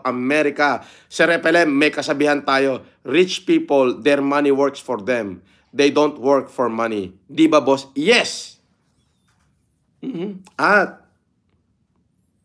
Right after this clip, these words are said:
but there is a principle from me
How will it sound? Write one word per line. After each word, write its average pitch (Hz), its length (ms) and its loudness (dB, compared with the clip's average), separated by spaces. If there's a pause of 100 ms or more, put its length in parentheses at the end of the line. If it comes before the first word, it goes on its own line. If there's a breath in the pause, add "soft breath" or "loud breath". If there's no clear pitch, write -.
(960)
but 120 320 -4
there 156 320 0
is 147 640 -2
a 120 80 -8
principle 156 720 -4
from 101 320 -8
me 92 400 -6